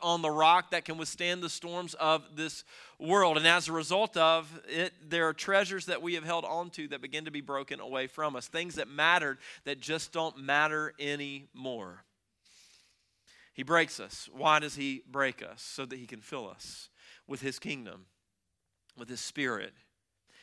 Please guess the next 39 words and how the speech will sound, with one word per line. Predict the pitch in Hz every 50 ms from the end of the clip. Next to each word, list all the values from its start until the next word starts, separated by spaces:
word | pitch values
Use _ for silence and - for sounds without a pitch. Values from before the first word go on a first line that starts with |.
| _ _ -
and | 139 127
with | 131 131 127 -
his | 131 131 131 127 120 - -
will, | - 127 123 135 139 131 117 110 104 107
so | - - 147
that | 139 135 135
we | 123 139 143
then | 135 120 143 151 160 170 160
can | - 147 135 131
be, | 113 123 117 117 117
and | 117 120
this | 120
is | - 127
what | 120 127 120
we're | 113
talking | 117 - 117 120 - 117
about | 110 110 107 110
today, | - - 104 113 107 101 98 95 _ - - _ _ _ _ _
we | 123 123 113
then | 110 131 139 139
can | 127 - 127 120
be | 113 117 107 107 107 107 _ _ _ 110
given. | 107 113 107 98 95 113 104 - _ _ _ _ _ _ _ _ _ _ _ _ _ - - - - _ _
We | - 123 135 147 -
are | 127 120 113
broken | 107 101 113 120 131 143 165 165 - 196 190 196 202 190 175 _ _ _ _ _ _ _ _ _
to | - - 143 143 139 139 143 143 143 - _ _ _ _ _ _ _ 110
be | 110 127 120 120 117 117 117 117 113 _ _ _ _ _ _ _ _ 104
given. | 101 123 117 104 98 87 80 78 _ _
You | - 120 127 123
have | 120 110
been | 120 117 110 104
broken | 107 120 131 139 160 156 - 180 180 185 185 185 180 _ _ _ _ _
by | - 123 123 127
the | 127 127
Lord. | 127 120 120 113 110 101 98 98
You're | 107 123 127
being | 123 120 127 123 120 113 113 113 117
made | 120 123 135 151 160 170 180 175